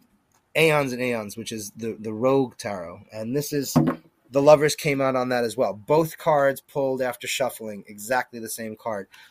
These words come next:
Lovers is all about how you set the stage for what's coming in, again, but emotionally. How you learn to love yourself is part of it, loving yourself. And, but it's how you set the stage for the things that are coming in.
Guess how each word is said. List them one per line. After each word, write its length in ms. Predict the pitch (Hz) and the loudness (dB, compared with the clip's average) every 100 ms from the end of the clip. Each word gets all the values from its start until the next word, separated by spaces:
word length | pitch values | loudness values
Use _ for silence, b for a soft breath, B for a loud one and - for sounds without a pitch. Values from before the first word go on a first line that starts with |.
| _ | _
Lovers 680 | 127 151 175 175 - - - | 0 2 2 -2 -4 -10 -6
is 180 | 143 135 | -6 -2
all 260 | 143 147 | 2 2
about 540 | 151 143 139 135 135 - _ _ _ _ _ _ | 2 2 2 2 0 -4 _ _ _ _ _ _
how 380 | - 170 170 170 | -4 2 4 4
you 320 | 165 147 151 | 0 -6 -6
set 320 | - 156 143 | -2 0 -2
the 80 | 131 | -6
stage 520 | - 139 135 127 110 | -6 -4 -2 -4 -8
for 140 | - | -8
what's 280 | 120 120 - | -4 -4 -4
coming 380 | - 127 117 120 | -8 -8 -6 -6
in, 240 | 123 143 | -6 -6
again, 500 | 120 110 131 135 135 117 127 | -8 -4 -2 -2 -4 -12 -6
but 200 | 135 120 _ - | -4 -4 _ -8
emotionally. 720 | 127 143 135 - 98 78 - _ _ _ _ | 0 0 0 -6 -10 -16 -20 _ _ _ _
How 140 | 123 | -6
you 220 | 131 131 | -4 -4
learn 220 | 127 139 135 | -4 -4 -6
to 120 | 131 | -6
love 180 | 127 117 | -8 -6
yourself 400 | 120 - 110 110 | -8 -8 -8 -10
is 120 | 104 | -12
part 240 | 117 110 | -8 -8
of 100 | 101 | -8
it, 100 | 98 | -10
loving 280 | 107 107 104 | -8 -8 -8
yourself. 420 | 101 - 101 95 | -8 -8 -8 -8
And, 140 | 95 95 B B _ | -14 -18 B B _
but 100 | 131 | 0
it's 120 | 127 | 2
how 140 | 156 156 | 6 6
you 140 | 160 | 6
set 220 | 147 147 | 4 0
the 60 | - | 0
stage 300 | - 139 131 | -2 0 0
for 100 | - | -4
the 80 | 120 | -8
things 300 | - 123 117 | -6 -8 -6
that 100 | 110 | -8
are 60 | |
coming 340 | 107 120 113 110 | -6 -8 -6 -6
in. 180 | 101 | -8